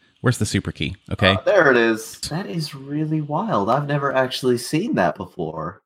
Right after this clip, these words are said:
Speaker 1: Maybe that's, um, yeah, that, well, that's definitely on my Oryx Pro as well, which I'm using right now
Speaker 2: That
Speaker 1: to,
Speaker 2: is
Speaker 1: to record.
Speaker 2: awesome.
Speaker 1: So you've got this, and I like the way this looks, right? And it's unique.
Speaker 2: Yeah.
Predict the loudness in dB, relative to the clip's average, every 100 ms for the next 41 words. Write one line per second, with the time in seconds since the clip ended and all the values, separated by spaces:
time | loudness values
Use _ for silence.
0 | _ 0 2 4 2 0 0 4 6 8
1 | 8 6 4 0 -6 _ 4 4 6 4
2 | 6 6 4 4 2 4 4 6 4 4
3 | 2 0 -2 2 2 2 0 -2 0 0
4 | 0 -2 -4 -4 -4 -4 -6 -4 -4 -4
5 | -4 -4 -6 -6 -6 -2 0 0 -2 -10
6 | -20 _ 2 4 4 4 2 4 4 4
7 | 0 2 6 8 6 4 -2 -12 _ _
8 | _ -2 2 2 2 4 4 2 -2 -6
9 | -8 -8 -4 0 0 -2 _ _ _ 2
10 | 2 2 0 2 2 0 -6 -4 -4